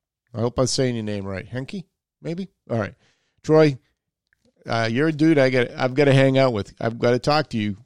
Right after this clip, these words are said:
because, um, the reason the state surgeon has a whole half a page of objectives is because, of course, he's talking about his priority is, of course, the two state soldiers' homes in Ho-,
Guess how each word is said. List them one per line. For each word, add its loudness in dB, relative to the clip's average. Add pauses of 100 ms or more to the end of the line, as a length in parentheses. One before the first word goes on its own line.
(140)
because, -2
um, -4
the -2
reason 0 (380)
the -2
state 0
surgeon 0 (220)
has 2
a -6
whole -2
half -8
a -10
page -4 (640)
of -2
objectives 0 (120)
is 0
because, -2
of -12
course, -2
he's -10
talking -6
about -2 (500)
his -2
priority 2 (220)
is, -2
of -2
course, 0
the -6
two 4
state -2 (520)
soldiers' 0
homes -6
in -10
Ho-, -10